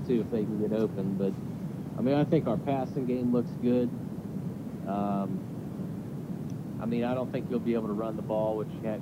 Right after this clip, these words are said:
you haven't been able to all year. So, um, I don't know. I mean, I just don't think,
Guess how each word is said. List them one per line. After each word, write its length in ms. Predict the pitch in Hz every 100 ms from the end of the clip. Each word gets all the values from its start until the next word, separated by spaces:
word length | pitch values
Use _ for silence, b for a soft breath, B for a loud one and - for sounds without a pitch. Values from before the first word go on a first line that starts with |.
| 107
you 80 |
haven't 200 | 110 101
been 120 | 101 104
able 260 | 101 95
to 140 | 110 101
all 160 | 101
year. 360 | 95 101 98 95 -
So, 300 | 104 95 95 90 - - - - - - -
um, 880 | 98 95 92 90 - - - - - 120
I 100 | 113
don't 100 | 95
know. 120 | 95
I 40 |
mean, 160 | 95 107
I 120 | 110
just 180 | 110 98
don't 240 | 110 101
think, 240 | - 107